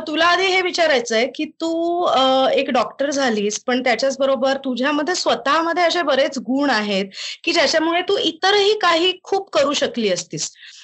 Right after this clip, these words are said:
म्हणजे you could have been anywhere in the world doing anything that you liked. पण तरीही तू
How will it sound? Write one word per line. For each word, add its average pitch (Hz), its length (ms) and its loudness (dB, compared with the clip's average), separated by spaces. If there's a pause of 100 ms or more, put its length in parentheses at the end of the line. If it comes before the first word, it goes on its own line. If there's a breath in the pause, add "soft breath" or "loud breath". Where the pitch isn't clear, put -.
(120 loud breath)
म्हणजे 339 260 2
you 349 40 0
could 349 300 2
have 359 160 0
been 349 200 2
anywhere 330 340 2
in 320 120 0
the 320 100 4
world 269 460 2
doing 285 380 0 (260)
anything 339 360 0
that 220 240 0
you 180 100 -2
liked. 165 360 -4 (420 loud breath)
पण 381 180 4 (140)
तरीही 339 360 2
तू 359 520 -2